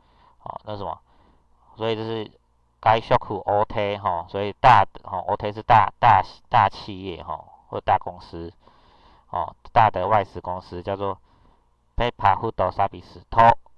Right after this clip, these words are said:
哦，和这个公司吼，好，信乐院和这个ペッパーフードサービスと和它契約を結ぶ吼，好，这个結ぶ是打结还是缔结吼？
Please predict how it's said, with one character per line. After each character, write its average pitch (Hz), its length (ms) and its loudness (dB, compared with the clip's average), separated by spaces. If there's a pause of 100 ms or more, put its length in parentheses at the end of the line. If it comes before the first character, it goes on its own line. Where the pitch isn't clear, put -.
(340)
哦， 95 160 0
和 123 240 -4
这 120 60 -6
个 107 100 -2
公 98 180 -6
司 98 240 -12
吼， 98 240 -2 (380)
好， 101 200 -2
信 135 280 -10
乐 131 200 6
院 120 240 0
和 113 280 -10
这 113 120 -4
个 92 300 -2 (580)
ペ 131 80 -4
ッ - 20 -4
パ 110 160 4
ー 98 40 2
フ 113 60 -2
ー - 20 -6
ド 98 160 0
サ 104 140 -2
ー - 20 0
ビ 90 160 -16
ス - 180 -20
と 104 260 6
和 104 220 -8
它 95 300 -6 (560)
契 120 240 -4
約 131 300 0
を 98 180 2
結 95 320 -12
ぶ 85 220 -14
吼， 87 240 -4 (100)
好， 92 300 0
这 131 120 -2
个 127 160 2
結 113 300 -6
ぶ 101 200 -6
是 113 140 -8
打 82 280 -2
结 78 360 -16
还 87 160 -12
是 107 160 -14
缔 98 240 -14
结 67 420 -20
吼？ 85 200 -10